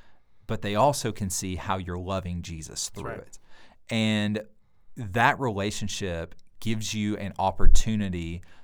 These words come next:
Speaker 1: to just talk to them. You may not have time to sit down and do a Bible study together. There's grace there, but you have time to say, "Hey, I'm just praying today." Or to be honest, say, "You know what? I'm exhausted. Can we just pray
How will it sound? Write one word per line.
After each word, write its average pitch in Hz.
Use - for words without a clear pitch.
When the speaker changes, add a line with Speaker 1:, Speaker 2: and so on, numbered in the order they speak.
Speaker 1:
to 117
just 147
talk 202
to 98
them. 76
You 117
may 175
not 180
have 123
time 113
to 98
sit -
down 92
and 98
do 101
a 85
Bible 90
study 87
together. 82
There's 139
grace 143
there, -
but 131
you 180
have 180
time 135
to 113
say, 101
"Hey, 101
I'm 147
just -
praying 95
today." 80
Or 147
to 165
be 170
honest, 147
say, 117
"You 120
know 123
what? 120
I'm 156
exhausted. -
Can 110
we 156
just -
pray -